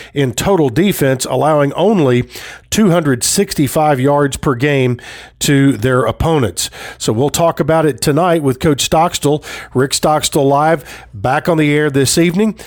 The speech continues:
seven o'clock from the Kennan Hall of Fame building. Coach Stock will be there. We will talk about the canceled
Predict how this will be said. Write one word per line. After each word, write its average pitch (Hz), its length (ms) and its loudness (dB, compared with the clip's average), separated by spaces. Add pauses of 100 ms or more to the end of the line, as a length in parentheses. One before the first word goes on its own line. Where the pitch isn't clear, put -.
(220)
seven 190 380 0
o'clock 175 640 -2
from 160 300 0
the 139 80 0
Kennan 175 320 0
Hall 151 260 2
of 127 60 -2
Fame 175 320 0
building. 139 380 0 (420)
Coach 135 200 0
Stock 147 300 -2
will 151 100 0
be 151 160 2
there. 147 220 2
We 147 180 2
will 131 160 0
talk 147 280 -2
about 139 280 0
the 131 80 -4
canceled 151 540 -4